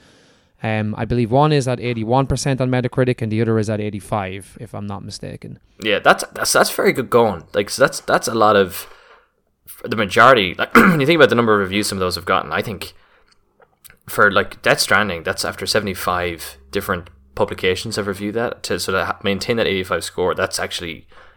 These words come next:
Speaker 2: exceptional. Call of Duty is at a very similar kind of number of reviews.
Speaker 1: Yeah.
Speaker 2: I'm, I'm, I'm relieved for Call of Duty 'cause I'm a fan of the Modern Warfare series. They're the ones that I bought. Um, I never bought Black Ops or the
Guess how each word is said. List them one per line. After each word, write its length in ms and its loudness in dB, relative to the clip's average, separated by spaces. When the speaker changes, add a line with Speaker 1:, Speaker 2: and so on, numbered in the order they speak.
Speaker 2:
exceptional. 580 -4
Call 160 4
of 60 0
Duty 160 -2
is 80 -4
at 60 -6
a 60 -6
very 200 0
similar 380 -2
kind 220 -6
of 240 -14
number 460 -6
of 140 -8
reviews. 520 -8
Speaker 1:
Yeah. 100 -2
Speaker 2:
I'm, 320 2
I'm, 300 0
I'm 160 2
relieved 300 0
for 80 -4
Call 200 0
of 80 2
Duty 300 -4
'cause 160 -10
I'm 140 -4
a 40 -6
fan 280 -4
of 120 -8
the 80 -6
Modern 200 -2
Warfare 220 -4
series. 320 -2
They're 120 2
the 80 -6
ones 220 -2
that 100 -2
I 60 -6
bought. 560 -4
Um, 140 -6
I 20 -6
never 180 -2
bought 240 -6
Black 260 -4
Ops 280 -8
or 340 -6
the 280 -8